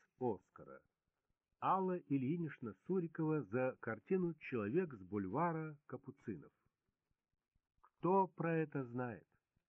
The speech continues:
Я увидел две строчки в двух газетах, больше нигде и ничего. Почему?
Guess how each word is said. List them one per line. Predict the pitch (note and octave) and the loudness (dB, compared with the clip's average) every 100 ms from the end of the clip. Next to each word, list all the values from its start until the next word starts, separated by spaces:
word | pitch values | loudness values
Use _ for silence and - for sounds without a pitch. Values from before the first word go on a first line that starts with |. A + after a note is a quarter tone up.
| _ _ _ _ _ _ _ _ - | _ _ _ _ _ _ _ _ -6
Я | A2 G3 F#3+ | -2 0 0
увидел | D3 C3 B2 G#2 G#2+ | 0 0 0 0 -2
две | F#2 G#2 D#3+ G#3 | -2 0 2 2
строчки | - - C#3+ D#3+ D3+ - | -2 -2 2 2 -2 -6
в | C3 G2 | -4 -4
двух | F#2 F3 F3 A#2 | -2 0 0 -2
газетах, | G#2+ F2 F2+ E2 E2+ _ _ _ | -6 -4 -8 -10 -20 _ _ _
больше | F2 E3+ F#3 - D#3 - | 0 0 0 -8 -16 -14
нигде | A#2+ A2+ A2 F2 F2 D3+ G#3 D#3+ - | -4 0 -2 -4 -4 -2 -2 -4 -4
и | E3 | -4
ничего. | C3 D3 - G#2+ C#2 C#2 - _ _ _ _ _ _ _ _ _ _ - | -4 -8 -10 -12 -12 -14 -18 _ _ _ _ _ _ _ _ _ _ -6
Почему? | C#3+ C#3+ C#3+ D3 B2+ | -6 -2 0 0 -2